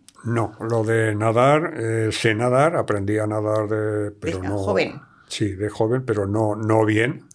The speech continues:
Speaker 1: Yo nado
Speaker 2: O sea,
Speaker 1: como
Speaker 2: que no es un, a ver, eh, un deporte que te apasione.
Speaker 1: No, la verdad es que no. Me gusta, ¿eh? Pero no me, nunca me ha apetecido dedicarme a él.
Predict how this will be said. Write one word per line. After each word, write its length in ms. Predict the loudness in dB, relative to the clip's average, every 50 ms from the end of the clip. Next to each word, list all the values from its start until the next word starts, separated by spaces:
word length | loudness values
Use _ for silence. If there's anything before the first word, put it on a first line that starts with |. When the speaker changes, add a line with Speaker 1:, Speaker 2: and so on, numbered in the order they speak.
| -20 _ _ _ _ -18
Speaker 1:
Yo 300 | -14 -12 -10 -8 -6 -6 -4
nado 380 | -4 -2 0 0 2 2 0 0
Speaker 2:
O 80 | 0
sea, 140 | 0 0 0
Speaker 1:
como 100 | 0 2
Speaker 2:
que 80 | 0 0
no 100 | 0 0
es 180 | 0 0 -2 -2
un, 300 | -2 -2 -2 -2 -2 -2
a 120 | 0 0 2
ver, 280 | 2 2 2 0 -4 -10 -12 -16 -16 -16 -14 -12
eh, 120 | -12 -10 -10 -10 -8 -2
un 280 | 0 0 2 2 4
deporte 480 | 2 2 2 2 0 0 0 -2 -4 -2
que 120 | -4 -4
te 320 | -2 0 2 2 4 2 2
apasione. 680 | 2 0 -2 -2 -2 -2 -2 -4 -4 -6 -8 -12 -16 -18 -12 -8
Speaker 1:
No, 360 | -6 -2 -2 -2 -2 -2 -6 -18 _ -10
la 160 | -6 -6 -4
verdad 220 | -4 -4 -2 -2
es 100 | -2 -2
que 80 | -2 -2
no. 120 | -2 -2 2
Me 120 | 2 4
gusta, 440 | 4 4 4 2 2 0 0 0 0
¿eh? 140 | -2 -2 -6 -18 -20 -20 -20 -20 -20 -20 _ _ -2
Pero 240 | 0 0 0 0
no 260 | -2 0 0 0 0 2
me, 500 | 2 2 2 2 2 0 0 0 0 -2 -2
nunca 380 | -4 -4 -4 -2 0 0 0
me 640 | 0 0 0 0 0 0 0 0 0 -2 -2 -4 -6
ha 40 | -6
apetecido 840 | -2 -2 0 2 2 2 2 2 2 4 2 2 2 2 0 0
dedicarme 520 | 0 -2 -2 -2 -2 -2 -2 -2 -2 -6
a 60 | -6 -8
él. 120 | -10 -12